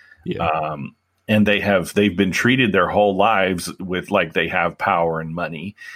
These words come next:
Speaker 2: And if you get the pleasure of sitting in their living room, perhaps you can just sort of sit across the table from them at, like, a peer as much as you can. Granted, this gentleman had a lot more power and c-, control and influence than I'll ever have.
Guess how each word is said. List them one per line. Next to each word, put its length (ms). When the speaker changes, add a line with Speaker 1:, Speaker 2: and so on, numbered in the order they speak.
Speaker 2:
And 320
if 200
you 200
get 200
the 80
pleasure 400
of 80
sitting 300
in 120
their 120
living 420
room, 280
perhaps 480
you 80
can 160
just 240
sort 180
of 100
sit 220
across 380
the 80
table 380
from 240
them 380
at, 160
like, 200
a 60
peer 580
as 120
much 260
as 100
you 100
can. 320
Granted, 460
this 160
gentleman 340
had 240
a 40
lot 200
more 140
power 420
and 160
c-, 100
control 500
and 80
influence 480
than 80
I'll 200
ever 200
have. 460